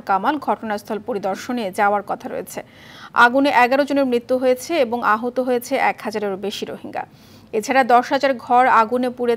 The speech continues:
ছাই হয়ে গেছে। এতে ঘরবাড়ি হারিয়ে খোলা আকাশে বসবাস করছে পঁয়তাল্লিশ হাজার রোহিঙ্গা। গেল সোমবার বালুখালীর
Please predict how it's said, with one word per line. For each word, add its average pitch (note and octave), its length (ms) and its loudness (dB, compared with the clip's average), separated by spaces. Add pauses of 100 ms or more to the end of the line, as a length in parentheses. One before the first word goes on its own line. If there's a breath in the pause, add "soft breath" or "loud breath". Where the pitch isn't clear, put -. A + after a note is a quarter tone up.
(100)
ছাই A3 280 0
হয়ে E3+ 200 -6
গেছে। E3 220 -8 (400 loud breath)
এতে G#3 220 0
ঘরবাড়ি A#3+ 500 6
হারিয়ে C#4 360 2 (140)
খোলা C4+ 300 6
আকাশে C4 380 0 (440 loud breath)
বসবাস C4 400 2 (100)
করছে A3 240 -4 (120)
পঁয়তাল্লিশ B3 480 2
হাজার G3 260 -4
রোহিঙ্গা। - 340 -8 (480 loud breath)
গেল A#3+ 120 6 (140)
সোমবার C4 340 4 (120)
বালুখালীর B3+ 500 2